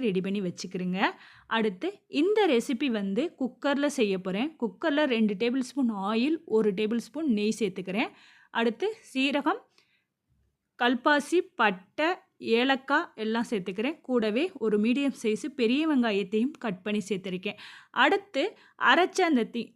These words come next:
சின்ன வெங்காயம் பேஸ்ட்டையும் இது கூட சேர்த்துக்கிறேங்க. அடுத்து மீடியம் சைஸ் தக்காளி ஒண்ணு சேர்த்துக்கிறேன். சேர்த்துட்டு வதக்கிக்கிறேங்க. கூடவே ஒரு மீடியம் சைஸ் உருளைக்கிழங்கு சேர்த்துக்கிறேன். டீஸ்பூன் மஞ்சள் தூள், ஒரு ஸ்பூன் பிரியாணி பவுடர், பிரியாணி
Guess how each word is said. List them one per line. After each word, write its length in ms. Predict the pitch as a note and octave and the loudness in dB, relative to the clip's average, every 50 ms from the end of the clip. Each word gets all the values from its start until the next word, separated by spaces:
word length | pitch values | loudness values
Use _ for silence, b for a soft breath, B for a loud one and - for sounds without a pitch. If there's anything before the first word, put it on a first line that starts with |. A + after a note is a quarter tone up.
| - - | -8 -4
சின்ன 180 | C#4 C#4 D4+ D#4+ | -2 0 0 2
வெங்காயம் 320 | D4+ C#4 A#3+ A3+ G#3+ G#3+ F#3+ F#3+ | 2 2 2 2 2 0 0 2
பேஸ்ட்டையும் 500 | G#3+ G#3+ G#3+ G#3+ - - A3+ C4 D#4 D#4+ - | 2 2 2 0 0 0 2 2 0 -2 -4
இது 200 | - G#3+ G3 F#3+ | -4 -4 -2 -2
கூட 180 | F#3+ - F#3+ G3 F#3 - | -2 -2 -4 -4 -2 -4
சேர்த்துக்கிறேங்க. 540 | A3 G3+ F3+ G#3 G#3 F3 F#3+ F#3+ G3+ A#3 D4 D#4 - - G3+ | -4 -4 -4 -6 -6 -6 -4 -4 -2 -2 -2 -4 -6 -6 -4
அடுத்து 260 | G#3 G#3 F#3+ - D#4 D#4+ C4+ | -4 -4 -4 -2 0 2 4
மீடியம் 340 | A#3+ C4+ C4+ C#4+ C#4 B3+ A#3+ F#3 - - | 4 4 4 2 2 2 2 0 -2 -4
சைஸ் 280 | A#3 G#3+ G#3 G3+ - C4+ F4 - - | -2 -2 -2 -2 -4 -6 -8 -6 -4
தக்காளி 420 | C#4 A#3+ A#3+ - - D#4+ D#4+ D#4 D#4 C#4+ A3 | -6 -6 -4 -2 0 2 2 2 2 0 0
ஒண்ணு 160 | G3+ G3 F#3 F#3 | -2 -2 -4 -6
சேர்த்துக்கிறேன். 480 | - F#3+ F3+ - F#3+ F#3 G3 G3 F#3 B B B B B B B | -8 -10 -8 -8 -8 -8 -8 -8 -8 B B B B B B B
சேர்த்துட்டு 540 | - C#4+ C#4+ D4 D4 - B3 G#3 F3+ - D4+ F#4+ G4+ b b b b b A3 | -2 0 0 0 0 0 -2 -2 -2 -4 -6 -6 -6 b b b b b -2
வதக்கிக்கிறேங்க. 640 | G#3+ G#3+ B3 A#3+ - B3 F#3 - G#3 G3+ G3+ A3+ E4 G4 - _ - - | 0 0 0 -2 -4 -6 -6 -6 -4 -4 -2 -2 -4 -4 -8 _ -8 -4
கூடவே 380 | C#4 C#4 B3+ A#3 G#3+ A3+ D4 F#4 F#4 C4 | -2 0 0 0 2 2 0 0 0 0
ஒரு 140 | A#3 G#3+ G#3+ G#3+ | 0 0 2 2
மீடியம் 300 | A3+ C4 C4+ D4 C#4 - - | 2 2 2 2 0 0 0
சைஸ் 320 | B3+ G#3+ G#3 F#3+ - D#4+ F#4+ G#4 _ b b b b b b b | 0 -2 -2 -2 -4 -8 -8 -8 _ b b b b b b b
உருளைக்கிழங்கு 640 | A#3+ C4+ D4+ E4 F#4 G4 G4 G4 C4+ A3+ G#3+ G3+ G3 - | -2 0 4 4 4 4 4 2 0 0 0 -2 -4 -4
சேர்த்துக்கிறேன். 440 | G#3+ F#3 F#3+ G3 F3 F#3 F#3 F3 - _ _ _ _ _ _ _ _ _ _ _ _ - | -6 -6 -6 -6 -6 -4 -6 -6 -8 _ _ _ _ _ _ _ _ _ _ _ _ -4
டீஸ்பூன் 420 | C#4 C#4+ C#4 - - C#4 C4 B3 G#3+ G#3 | -4 -4 -4 -4 -2 2 2 2 4 2
மஞ்சள் 400 | A3 A3 A#3 B3 B3+ D#4 D4 C4+ B3 | 2 4 4 4 4 4 2 0 -2
தூள், 220 | - E4 F4+ G4 G4 - - - | -2 0 0 0 0 0 0 2
ஒரு 160 | A#3+ A#3+ A#3+ B3+ B3 - | 2 2 2 0 -2 -4
ஸ்பூன் 240 | - D#4+ F4 F#4+ F4 - | -6 -4 -2 -4 -4 -2
பிரியாணி 400 | - C4+ A#3+ C4+ C#4 C#4+ C4+ B3+ B3 A#3+ | -2 0 2 4 6 6 6 6 4 4
பவுடர், 340 | A#3 A3+ A#3 A#3 D4+ F4+ - - | 2 2 2 2 0 -2 -2 -2
பிரியாணி 340 | C4+ B3 D4 D#4+ F4 F4+ | -4 -2 0 0 0 0